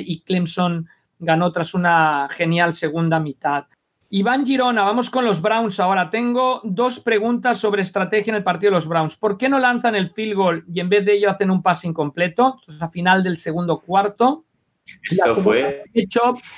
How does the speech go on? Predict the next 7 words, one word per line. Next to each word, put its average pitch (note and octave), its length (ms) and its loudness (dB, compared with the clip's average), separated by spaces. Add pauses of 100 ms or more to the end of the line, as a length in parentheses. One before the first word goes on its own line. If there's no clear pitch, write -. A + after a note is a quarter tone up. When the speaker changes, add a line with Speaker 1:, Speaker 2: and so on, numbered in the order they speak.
(240)
Speaker 1:
no A3 140 2
marca A#3+ 420 2
touchdown A#3 340 0
en A3 80 2
la G#3 100 4
última A3 460 0
carrera. E3+ 680 -2